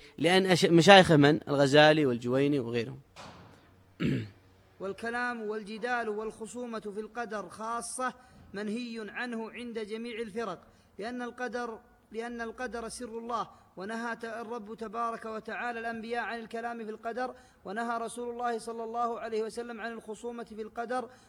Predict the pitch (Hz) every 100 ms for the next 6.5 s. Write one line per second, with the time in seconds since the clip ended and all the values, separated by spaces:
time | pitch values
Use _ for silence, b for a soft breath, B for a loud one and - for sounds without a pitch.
0 | - 180 233 240 240 226 214 - 233 233
1 | 233 233 240 226 226 233 233 233 220 220
2 | 240 233 214 226 220 220 - 233 240 240
3 | 226 b b - 180 220 208 202 208 247
4 | 226 214 240 240 233 233 208 226 220 233
5 | 240 214 156 156 147 143 139 143 123 147
6 | 156 139 117 113